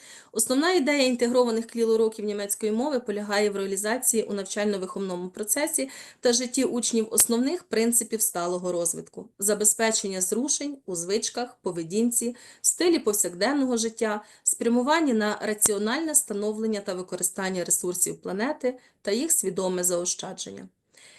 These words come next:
кліл, ста-, сталий розвиток сьогодні, е, насправді значно більше, ніж модні терміни з цим освіти. Саме зараз у світі формується соціальний запит на екологічно чисте та безпечне життя.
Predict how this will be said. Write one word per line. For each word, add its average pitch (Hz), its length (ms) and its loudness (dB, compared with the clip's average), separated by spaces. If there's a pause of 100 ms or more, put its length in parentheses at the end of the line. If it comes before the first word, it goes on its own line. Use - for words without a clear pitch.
(240)
кліл, 370 340 6
ста-, 240 520 4
сталий 247 540 4
розвиток 233 560 -2
сьогодні, 226 760 0 (520)
е, 214 300 -2
насправді 240 500 0
значно 269 420 2
більше, 240 460 0
ніж 214 220 0
модні 240 400 0
терміни 202 480 -4
з - 80 2
цим 175 220 -4
освіти. 165 480 0 (840)
Саме 311 300 4
зараз 302 360 4
у 233 40 4
світі 240 340 0
формується 233 560 4
соціальний 240 560 2
запит 202 640 -2
на 196 320 -2
екологічно 214 640 2
чисте 262 400 0
та 196 160 -4
безпечне 180 600 0
життя. 165 400 -10